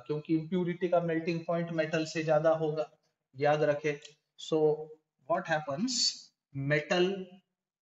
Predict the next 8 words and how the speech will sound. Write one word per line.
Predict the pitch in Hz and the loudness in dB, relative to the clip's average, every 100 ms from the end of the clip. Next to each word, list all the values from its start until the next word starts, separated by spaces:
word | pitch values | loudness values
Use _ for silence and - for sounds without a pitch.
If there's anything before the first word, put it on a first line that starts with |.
| _ _ _ _ _ _ _ _ - 147 | _ _ _ _ _ _ _ _ -10 -6
get | 127 160 160 - - - _ _ _ _ _ _ _ _ _ _ _ 156 | -2 -2 -2 -6 -16 -18 _ _ _ _ _ _ _ _ _ _ _ -8
melted, | 139 143 160 165 160 160 156 131 107 101 - _ _ _ _ _ _ _ _ _ _ - _ _ _ - | -4 0 4 6 4 4 0 0 -6 -12 -18 _ _ _ _ _ _ _ _ _ _ -20 _ _ _ -6
leaving | 131 147 175 175 196 233 226 - _ _ _ _ _ _ _ _ _ _ _ _ _ _ _ _ 139 | 0 2 2 2 2 0 -2 -12 _ _ _ _ _ _ _ _ _ _ _ _ _ _ _ _ -8
behind | 123 156 151 165 185 190 | -2 0 2 0 2 2
impurity, | 156 139 - 135 123 - - - _ _ | 0 -2 -4 -4 -4 -8 -12 -20 _ _
leaving | 127 135 147 147 135 | -8 -6 -6 -6 -6
behind | 135 131 135 165 247 285 - _ _ _ _ _ _ _ | -8 -6 -4 -2 -2 -4 -14 _ _ _ _ _ _ _
impurity | 151 147 143 160 160 147 139 - 139 180 269 320 | -4 -2 -2 -2 0 0 0 -2 -2 -2 -4 -8